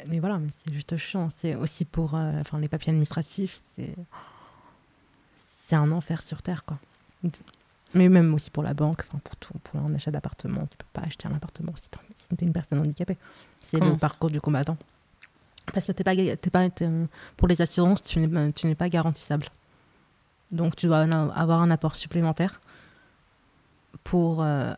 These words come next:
Speaker 1: pouvoir acheter, si tu veux être garanti par les assurances.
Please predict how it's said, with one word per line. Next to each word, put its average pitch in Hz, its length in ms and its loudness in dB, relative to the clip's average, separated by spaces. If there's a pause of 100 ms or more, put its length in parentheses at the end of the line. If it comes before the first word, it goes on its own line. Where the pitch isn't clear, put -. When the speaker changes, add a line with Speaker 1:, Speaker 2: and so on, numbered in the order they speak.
(240)
Speaker 1:
pouvoir 156 240 2
acheter, - 280 0 (200)
si 143 500 -2
tu - 120 -8
veux 139 80 0
être 139 120 -2
garanti 143 440 -4
par - 220 -12
les 147 200 -2
assurances. - 600 -10